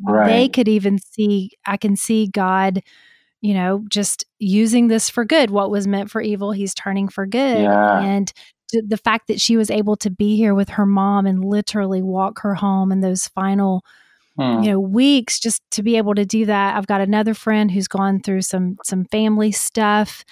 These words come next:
Speaker 1: and they've just needed to be home.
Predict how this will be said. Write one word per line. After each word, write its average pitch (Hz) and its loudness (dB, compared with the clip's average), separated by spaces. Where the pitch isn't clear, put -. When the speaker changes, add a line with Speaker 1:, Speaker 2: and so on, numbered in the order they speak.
Speaker 1:
and 196 0
they've 202 2
just 202 -2
needed 202 0
to 202 -6
be 185 -2
home. 220 4